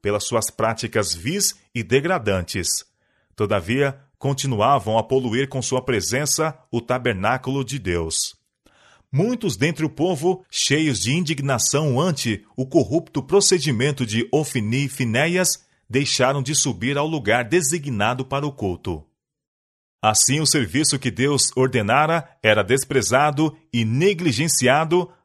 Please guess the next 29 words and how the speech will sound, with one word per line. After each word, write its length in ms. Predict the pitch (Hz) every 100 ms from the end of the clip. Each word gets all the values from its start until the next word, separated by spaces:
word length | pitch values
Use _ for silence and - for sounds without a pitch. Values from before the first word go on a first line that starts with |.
| -
porque 300 | 170 170 190
se 140 | -
achava 400 | 180 - 160 156
ligado 460 | 170 135 127 156 147
com 140 | 160
os 140 | 165 -
pecados 640 | 139 - 135 156 143 135
de 140 | 117
homens 500 | 107 139 165 170 -
ímpios, 640 | 180 214 - 107 95 - - _ _ -
ao 120 | 110
mesmo 300 | 104 117 139
tempo 400 | 135 135 160 156
em 60 | 135
que 160 | 123
aqueles 480 | 104 101 117 110 95
cujo 300 | - 113 110
coração 680 | 110 107 98 - 110 98 87 _ _ -
era 240 | 104 95
inclinado 580 | 117 123 110 95 95 95
ao 100 | 123
mal 400 | 110 123 175 180 _ _
se 200 | - 190
tornavam 680 | 196 151 110 139 120 131 139 -
audazes 680 | 175 113 123 165 127 135 98
no 160 | 151
pecado. 760 | - 190 - 98 87 85 80 - _ _ _ _ _ _
A 120 | 90
impiedade, 800 | 92 104 120 113 120 135 120 139